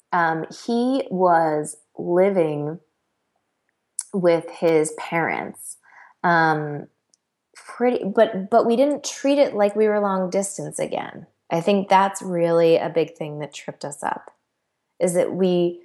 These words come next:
even though we had done a wonderful job of staying connected when we were long distance, when we were dating, we forgot, it's like,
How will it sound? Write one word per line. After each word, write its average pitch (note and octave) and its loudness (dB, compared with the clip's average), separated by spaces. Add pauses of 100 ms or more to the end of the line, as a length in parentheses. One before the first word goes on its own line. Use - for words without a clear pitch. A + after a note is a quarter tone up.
(360)
even C4 6
though B3 4
we A3+ 4
had G3 -2 (320)
done F#3+ 2
a F3 -2
wonderful F3+ 0
job D#3+ 2
of E3+ -4
staying D#3+ -8
connected F3 0
when F3 -8
we E3 -4
were D#3+ -6
long D#3 -6
distance, D3+ -6
when D#3 -4
we D3+ -2
were D3 -2
dating, G3 2 (640)
we F#3+ 2
forgot, E3+ 0 (520)
it's - -20
like, F#3 0